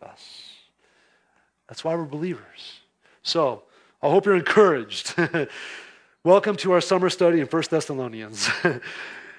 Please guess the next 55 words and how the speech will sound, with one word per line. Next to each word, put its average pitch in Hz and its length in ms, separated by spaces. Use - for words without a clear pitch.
Now, 143 100
while 180 200
we're 196 160
going 208 240
through 254 100
this 220 140
book, 180 500
there's 208 160
gonna 240 100
be 208 80
some 151 180
really 180 200
cool 175 180
topics 135 420
that 147 80
we're 139 120
gonna 139 160
really 139 340
be 143 160
able 135 120
to 127 60
focus 120 400
on 120 380
in, 131 320
in 135 80
the 120 80
summer. 113 500
One's 160 200
gonna 170 160
be 170 100
about 160 180
the 147 60
return 147 300
of 147 100
Christ. - 520
Every 180 260
chapter 175 400
mentions 156 360
the 135 40
return 135 240
of 135 100
Christ. - 520
So - 120
we're 139 60
gonna 147 60
be 147 60
talking 151 280
about 139 100
the 117 60
return 135 240
of 120 80
Jesus 120 400
and 131 80
how 131 60
that 147 220